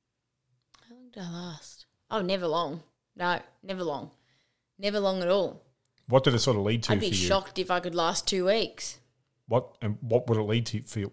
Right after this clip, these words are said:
Speaker 2: What would it lead to for you?
Speaker 1: There would always be a binge to start off with because it would always start with one bite or one piece, but I could never just stop at one piece or
Speaker 2: What,
Speaker 1: one bite.
Speaker 2: what would trigger the binge?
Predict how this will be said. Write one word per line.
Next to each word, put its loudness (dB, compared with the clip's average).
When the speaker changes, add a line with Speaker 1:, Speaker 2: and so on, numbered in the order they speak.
Speaker 2:
What -2
would 0
it 0
lead 0
to 0
for -8
you? -4
Speaker 1:
There 0
would 0
always 4
be 2
a 0
binge -2
to -2
start 4
off 0
with 0
because -4
it 2
would 6
always 4
start 0
with -4
one -4
bite -2
or -4
one -2
piece, 0
but -2
I 0
could -10
never -2
just -4
stop 0
at -4
one -4
piece 0
or 4
Speaker 2:
What, 8
Speaker 1:
one -2
bite. -2
Speaker 2:
what 8
would 2
trigger 0
the -6
binge? -6